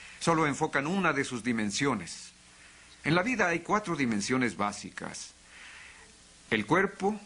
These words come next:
la mente, el espíritu y las relaciones. A esta la llamamos el lado social emocional. Social es la relación con los otros, emocional la relación con nosotros mismos.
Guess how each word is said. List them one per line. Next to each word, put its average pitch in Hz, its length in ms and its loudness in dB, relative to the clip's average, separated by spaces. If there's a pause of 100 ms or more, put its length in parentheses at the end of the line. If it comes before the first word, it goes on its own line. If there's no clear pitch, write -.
(560)
la 104 140 0
mente, 131 580 0 (540)
el 131 160 2
espíritu 202 760 2 (560)
y 175 120 4
las 165 240 4
relaciones. 107 760 -2
A 170 140 2
esta 202 240 2
la 156 80 4
llamamos 127 480 2
el 117 80 0
lado 131 240 2
social 131 600 -2
emocional. 95 760 -4 (580)
Social 196 600 2 (760)
es 165 200 2
la 151 160 4
relación 160 720 0
con 127 240 0
los 110 180 2
otros, - 600 -4 (760)
emocional 143 680 2
la 127 100 2
relación 117 460 0
con 110 140 0
nosotros 110 360 -2
mismos. 101 760 -4